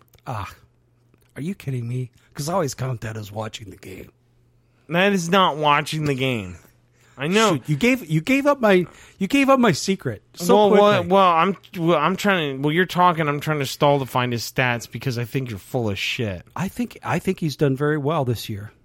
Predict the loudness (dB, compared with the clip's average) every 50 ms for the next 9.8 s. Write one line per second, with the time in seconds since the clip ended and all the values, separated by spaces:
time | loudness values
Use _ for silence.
0 | _ _ -12 -10 -10 -10 -10 -12 _ _ -10 -8 -6 -6 -2 0 0 2 2 2
1 | 0 0 0 0 -2 -2 -4 -6 -6 -4 -2 -2 -2 -2 -6 -12 -8 -6 -6 -2
2 | -2 -4 -2 -2 -4 -6 -6 -8 -14 -14 -12 -8 -8 -8 -8 -10 _ _ _ -16
3 | -10 -4 0 2 2 2 2 2 2 2 2 0 -4 _ _ _ _ -2 0 2
4 | 2 2 0 -4 -12 _ _ _ -10 -4 -4 -2 -2 0 0 2 2 4 4 2
5 | 2 0 0 -2 0 0 0 0 -2 -4 -2 0 0 0 0 -2 -4 -6 -8 -6
6 | -4 -4 -4 -4 -2 0 2 2 2 0 0 -2 0 0 0 -2 -2 -2 -4 -2
7 | -2 -2 0 0 0 -2 -2 -4 _ _ _ _ _ -8 -4 -2 0 0 2 0
8 | 0 -2 0 0 0 0 2 0 0 0 0 -2 -6 -10 -8 -4 -2 -2 -2 0
9 | 0 0 0 0 0 -2 -4 -2 -2 -4 -4 -2 -2 -2 -2 -4